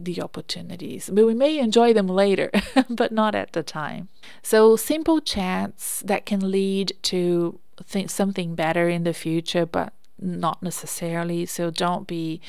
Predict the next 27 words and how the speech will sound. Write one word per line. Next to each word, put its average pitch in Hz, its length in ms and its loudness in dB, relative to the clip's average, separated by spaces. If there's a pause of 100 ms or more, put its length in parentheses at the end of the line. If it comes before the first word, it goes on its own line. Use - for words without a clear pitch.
(360)
don't 202 260 2
have 208 280 0
your 196 140 0
expectations 170 960 -8
set - 280 -6
too 170 280 -4
high. 165 460 -6 (420)
In 254 100 -2
fact, 247 340 -4
it's 233 200 -2
really 254 220 2
interesting. 180 580 -6
Right 196 260 -6
now, 185 260 -2
I 175 100 -2
had 175 200 -6
a 170 40 -6
conversation 170 960 -6
with 165 240 -6
a 190 80 -8
great 190 520 -4
person, 170 720 -6
a 190 40 -10
great 180 360 -4
connector, 165 680 -6 (540)
and 170 420 -2
he, 180 640 -2